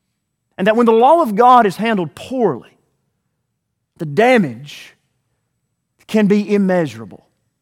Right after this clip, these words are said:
That's the Apostle Paul's concern as we read our text tonight, as he wants you to learn that for you to live with joy before Jesus, you have to have a clear and proper understanding of the law of God.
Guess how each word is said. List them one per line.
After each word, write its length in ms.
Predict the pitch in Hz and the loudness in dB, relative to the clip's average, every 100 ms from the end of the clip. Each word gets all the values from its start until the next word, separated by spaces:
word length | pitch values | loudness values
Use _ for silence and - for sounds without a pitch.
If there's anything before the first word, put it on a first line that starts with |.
| _ _ _ - | _ _ _ -6
That's 260 | - 208 | -4 -4
the 120 | - | -4
Apostle 400 | 226 214 220 185 | -6 -4 -6 -6
Paul's 300 | 175 202 190 | -8 -6 -6
concern 380 | - 156 208 196 | -6 -10 -6 -4
as 100 | 147 | -4
we 100 | 165 | -6
read 200 | 165 190 | -6 -6
our 100 | 156 | -8
text 340 | 147 190 185 - | -8 -8 -8 -10
tonight, 340 | 147 127 131 _ _ _ _ _ _ _ | -10 -10 -12 _ _ _ _ _ _ _
as 160 | - 165 | -12 -6
he 140 | 254 | -2
wants 300 | 285 277 226 | -2 -2 -4
you 100 | 233 233 | -6 -4
to 120 | 202 | -4
learn 540 | 202 208 143 117 160 - _ _ _ _ _ _ _ _ | -2 -2 -4 -8 -12 -16 _ _ _ _ _ _ _ _
that 160 | 202 - | -4 -2
for 140 | 202 | -2
you 580 | 175 185 262 285 277 254 - _ - | -4 -2 -2 -2 -2 -6 -12 _ -8
to 100 | 202 | -4
live 300 | 214 254 196 | -2 -2 -2
with 220 | 226 160 | -4 -6
joy 400 | 160 196 117 95 _ _ _ _ _ _ _ _ | -4 -4 -6 -14 _ _ _ _ _ _ _ _
before 340 | 156 147 202 196 | -12 -4 0 0
Jesus, 600 | 139 139 98 - - _ _ _ _ _ _ _ _ _ _ - | -2 -8 -10 -20 -20 _ _ _ _ _ _ _ _ _ _ -16
you 120 | 170 | -12
have 340 | - 269 240 | -10 -6 -6
to 80 | - | -6
have 260 | 185 185 147 | -4 -4 -4
a 60 | |
clear 360 | 151 - 233 226 | -10 -12 -8 -8
and 100 | 175 | -8
proper 340 | 208 214 185 | -6 -8 -6
understanding 540 | 180 170 147 175 160 143 | -8 -8 -8 -8 -6 -6
of 60 | |
the 60 | 135 | -8
law 220 | 135 131 | -6 -6
of 120 | 120 | -8
God. 300 | 113 98 - | -12 -18 -20